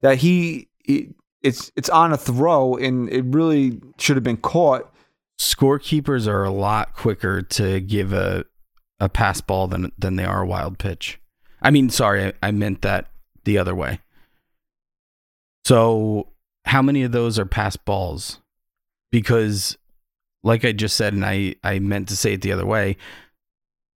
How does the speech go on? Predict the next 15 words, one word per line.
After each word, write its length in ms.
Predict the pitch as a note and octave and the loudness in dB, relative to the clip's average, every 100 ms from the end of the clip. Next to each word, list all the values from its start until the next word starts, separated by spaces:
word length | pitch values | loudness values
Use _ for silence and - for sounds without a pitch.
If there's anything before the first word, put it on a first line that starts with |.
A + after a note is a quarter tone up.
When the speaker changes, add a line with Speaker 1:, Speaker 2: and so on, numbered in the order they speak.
| _ _ _ - | _ _ _ -8
Speaker 2:
s-, 160 | - - | -8 0
uh, 220 | G#2 G2+ | 2 2
bookkeepers 720 | F#2+ A#2+ B2 - A#2+ A2+ G#2+ | 2 -2 -2 0 -2 -2 -2
are 120 | G#2 G2 G#2 - _ _ | -2 -2 -6 -14 _ _
quicker 360 | - A#2+ A#2 | 0 0 0
to, 260 | G#2 G2+ G2 - | -2 -2 -4 -6
to 160 | - G2+ | -4 -2
say 260 | - G#2+ F#2+ | 0 0 0
it's 120 | G#2+ | -2
a 40 | |
wild 340 | F#2+ G2+ F#2 - | 0 0 0 -2
pitch 260 | G#2 - | -2 -2
than 160 | G2 F#2+ | -4 -2
anything 360 | F2+ F2+ F#2+ F#2 | -4 -4 -4 -4
else. 340 | F2 - - | -6 -10 -16